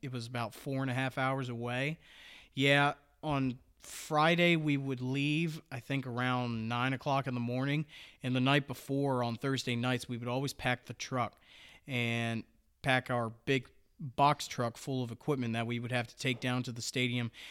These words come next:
and we would have to take all that off the truck once we got down to the stadium,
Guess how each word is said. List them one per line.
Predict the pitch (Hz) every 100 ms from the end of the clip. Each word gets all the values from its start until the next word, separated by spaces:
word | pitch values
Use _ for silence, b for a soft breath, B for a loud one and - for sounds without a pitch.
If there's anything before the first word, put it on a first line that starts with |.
| B -
and | 123
we | 127
would | 127
have | 131
to | 123
take | - 131 127
all | 147 156 170
that | 170 165
off | 160 156
the | 143
truck | 180 160 -
once | 135 127
we | 135
got | 135 131 127
down | 139 143 139
to | - 156
the | 131
stadium, | 117 - 156 143 120 117 117